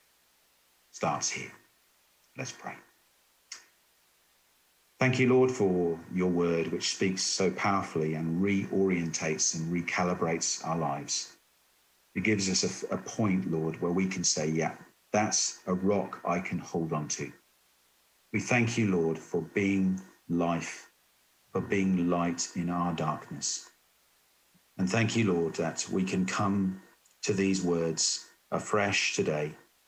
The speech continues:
take from them hope for however long we might have, knowing that, Lord, your story and our story are connected because of what you did on the cross.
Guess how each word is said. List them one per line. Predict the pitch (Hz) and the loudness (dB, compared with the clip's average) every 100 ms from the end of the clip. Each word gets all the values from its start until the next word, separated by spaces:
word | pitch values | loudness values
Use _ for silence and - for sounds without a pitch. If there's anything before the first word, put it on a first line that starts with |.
| _ _ _ _ _ _ _ _ _ _ - | _ _ _ _ _ _ _ _ _ _ -4
take | - 107 107 | 0 0 0
from | - 98 98 | 0 2 4
them | 87 80 | 2 0
hope | - 98 90 - - - | 0 0 0 -2 -10 -20
for | - 90 85 85 82 - - _ _ - | -6 -2 2 0 -2 -8 -20 _ _ -2
however | 95 113 117 | 2 4 4
long | 107 90 85 | 4 2 2
we | 90 | 2
might | 87 80 | 2 0
have, | 82 73 71 - - _ _ _ _ _ - | 0 -2 -4 -6 -20 _ _ _ _ _ -4
knowing | 101 101 104 | 0 2 2
that, | 101 98 | 2 2
Lord, | 87 85 - 107 | 2 2 -2 0
your | 101 107 98 | 4 4 4
story | - - 76 73 73 - _ _ _ - | 0 0 0 0 -4 -10 _ _ _ -4
and | 90 | 0
our | - 92 92 | 2 2 2
story | - 95 78 80 | 2 2 2 2
are | - 73 | 0 -4
connected | - 73 69 - 67 - _ _ _ _ _ | -4 -6 -6 -8 -10 -14 _ _ _ _ _
because | 90 98 92 | -4 -2 -2
of | 87 | 0
what | 85 82 | 0 0
you | 80 | 0
did | 85 80 | 0 0
on | - 80 | -2 -4
the | |
cross. | 80 - 67 - - | -4 -6 -4 -4 -6